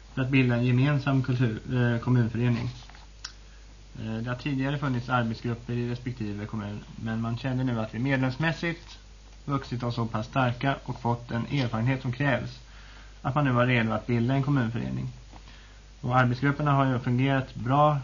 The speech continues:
med regelbundna möten och aktiviteter, och vi tror nu att, eh, den här sammanslagningen kommer att göra oss än starkare.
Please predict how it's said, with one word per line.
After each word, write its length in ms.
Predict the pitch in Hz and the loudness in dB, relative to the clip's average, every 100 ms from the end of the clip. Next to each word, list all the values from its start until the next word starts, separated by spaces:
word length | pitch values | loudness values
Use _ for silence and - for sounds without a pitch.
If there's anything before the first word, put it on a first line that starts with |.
| - | -4
med 200 | 135 123 | -2 0
regelbundna 480 | 117 113 113 113 113 | 0 0 0 0 0
möten 480 | 117 110 - 147 | 0 -2 -2 -2
och 60 | 139 | -2
aktiviteter, 720 | 120 117 120 135 135 143 139 - | -4 -6 -2 -2 -4 -6 -6 -6
och 100 | 135 | -4
vi 60 | 131 | -2
tror 260 | 131 131 | 0 0
nu 100 | 117 | 0
att, 280 | 110 - - | -4 -6 -6
eh, 140 | 117 110 - - - - - | -4 -4 -8 -20 -20 -20 -6
den 120 | 120 | -2
här 80 | 117 | 0
sammanslagningen 800 | 123 117 107 104 135 135 123 120 | 2 0 0 -2 0 2 0 -2
kommer 220 | 113 113 | -2 -4
att 100 | - | -4
göra 220 | 127 135 | -6 -6
oss 160 | 139 - - | -8 -10 -2
än 260 | 135 135 | 0 0
starkare. 520 | 123 113 107 - 117 | -2 -4 -4 -8 -10